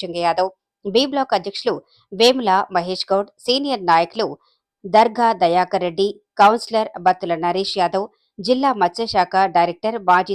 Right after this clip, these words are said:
సర్పంచ్ మేడా వెంకటేష్ ముదిరాజ్, రైతు సమన్వయ గట్కేసర్ మండల మాజీ అధ్యక్షుడు కొంతం అంజిరెడ్డి గారు, మాజీ ఉప సర్పంచ్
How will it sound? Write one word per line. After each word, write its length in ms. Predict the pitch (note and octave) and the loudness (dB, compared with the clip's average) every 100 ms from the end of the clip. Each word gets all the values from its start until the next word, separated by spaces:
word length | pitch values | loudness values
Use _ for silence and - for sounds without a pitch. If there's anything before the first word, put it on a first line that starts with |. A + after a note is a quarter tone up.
| - | -6
సర్పంచ్ 420 | F3+ - E3 F3 - _ _ G3+ | -6 -4 -6 -6 -14 _ _ -2
మేడా 280 | A#3 A#3+ G#3 | 0 0 -2
వెంకటేష్ 460 | E3+ E3 F#3 G3 F#3 F3 | -4 -6 -6 -8 -8 -8
ముదిరాజ్, 380 | E3+ F3+ G3 - G#3 F#3+ | -2 0 -2 -4 -4 0
రైతు 260 | A3 A#3+ A#3+ | -2 -2 -6
సమన్వయ 420 | F#3+ F3 F#3 F#3+ F#3+ - | -4 -4 -4 -4 -4 -4
గట్కేసర్ 520 | E3+ - F#3+ F3+ F#3 E3+ | -6 -6 -10 -6 -6 -6
మండల 260 | E3 E3 E3+ E3 | -6 -6 -4 -4
మాజీ 260 | F3+ G3 - | -4 -6 -10
అధ్యక్షుడు 380 | D#3+ - - E3 - _ _ - | -10 -12 -8 -8 -8 _ _ -2
కొంతం 300 | A#3 A3+ G3+ - | 0 -2 -6 -6
అంజిరెడ్డి 380 | F3+ F#3+ F3+ E3 F3+ | -8 -6 -8 -4 -2
గారు, 180 | F3+ - - G#3 | -2 -4 0 0
మాజీ 260 | A#3+ C4 A#3 | 0 -2 -8
ఉప 100 | F3 G3 | -8 -6
సర్పంచ్ 400 | F#3 A3+ F#3 - | -4 -4 -6 -6